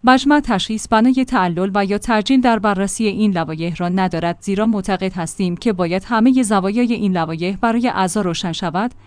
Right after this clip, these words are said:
در این راستا چندین ماه بررسی لایحهٔ پالرمو و سی اف تی در دستور کار کمیسیون مشترک قرار داشت و این لوایح با حضور مسئولان و کارشناسان مورد بحث و بررسی قرار گرفت.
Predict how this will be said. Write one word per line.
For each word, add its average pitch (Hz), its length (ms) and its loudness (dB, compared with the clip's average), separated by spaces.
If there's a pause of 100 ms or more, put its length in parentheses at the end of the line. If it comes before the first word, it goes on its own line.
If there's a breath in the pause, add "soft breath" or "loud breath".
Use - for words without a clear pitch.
(160 soft breath)
در 202 140 2
این 220 160 2
راستا 185 380 -2
چندین 240 460 4
ماه 233 240 2
بررسی 214 460 0
لایحهٔ 214 520 0
پالرمو 156 600 -6 (180)
و 202 60 2
سی 247 260 2
اف 240 180 -2
تی 233 160 -4
در 190 180 2
دستور 247 420 -2
کار 208 280 0
کمیسیون 240 640 4
مشترک 190 580 0
قرار 160 260 -2
داشت 160 360 -8 (100)
و 170 40 2
این 202 300 2
لوایح 185 460 0
با 226 120 2
حضور 262 380 2
مسئولان 196 600 2
و 180 100 6
کارشناسان 214 720 2
مورد 208 400 4
بحث 190 340 -2
و 180 120 4
بررسی 165 480 0
قرار 147 340 -2
گرفت. - 420 -12